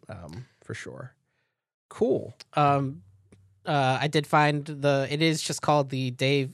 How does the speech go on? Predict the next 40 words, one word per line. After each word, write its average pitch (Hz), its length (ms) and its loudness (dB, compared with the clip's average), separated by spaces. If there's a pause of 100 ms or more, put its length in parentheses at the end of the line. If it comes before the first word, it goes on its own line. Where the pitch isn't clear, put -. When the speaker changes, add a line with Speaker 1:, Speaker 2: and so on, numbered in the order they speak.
(140)
Speaker 2:
the 156 280 0
Game 202 340 4
Devs 160 240 4
of 139 140 -2
Color 143 280 4
Expo. 117 640 -4
If 127 100 -6
you 127 60 -4
put 131 140 -2
that 127 140 0
into 127 240 -4
YouTube, 113 400 -6
you 113 80 -6
will 110 80 -6
find 110 260 -6
their 110 340 -6
YouTube 113 300 -14
channel. 101 300 -12
Speaker 1:
And 131 100 2
that 127 40 6
Speaker 2:
And 117 100 2
Speaker 1:
has 117 180 2
Speaker 2:
that's, - 20 -6
Speaker 1:
the 107 140 -4
talks 95 260 -2
and 98 120 -8
Speaker 2:
that 127 80 0
Speaker 1:
stuff. 127 100 0
Speaker 2:
has 117 120 -2
the - 140 -14
talks - 320 -10
from - 100 2
Speaker 1:
Awesome. 160 320 0
Speaker 2:
this - 140 -12
year. - 220 -14 (320)
Speaker 1:
Cool. - 140 -2
Speaker 2:
Up. 139 100 -10 (1600)
Speaker 1:
Rob, 143 640 6 (320)
you 143 240 2
spent 135 420 2